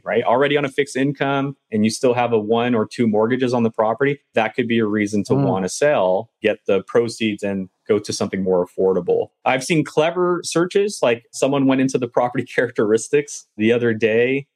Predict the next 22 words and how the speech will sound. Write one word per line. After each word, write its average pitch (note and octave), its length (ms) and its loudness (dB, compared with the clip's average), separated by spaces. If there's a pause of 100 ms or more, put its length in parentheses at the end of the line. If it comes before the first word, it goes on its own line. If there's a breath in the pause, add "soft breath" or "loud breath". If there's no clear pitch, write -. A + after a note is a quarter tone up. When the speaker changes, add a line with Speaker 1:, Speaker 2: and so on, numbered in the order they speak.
Speaker 1:
and G#2+ 200 -2
in A#2 140 0
our A#2 160 0
property A2+ 320 -2
characteristics A2 640 0
at G#2+ 100 -4
the A2+ 60 2
very A2+ 260 2
bottom G#2 420 0
right, G2+ 400 0
there's A2 260 0
numbers A2+ 400 2
of F#2+ 100 -2
stories. - 680 0 (100)
So A2 240 0
senior B2+ 440 0
owners A#2+ 340 2
in A2 100 2
a A2 60 2
minimum A#2 540 4
two-story D3+ 520 0
building G#2 560 0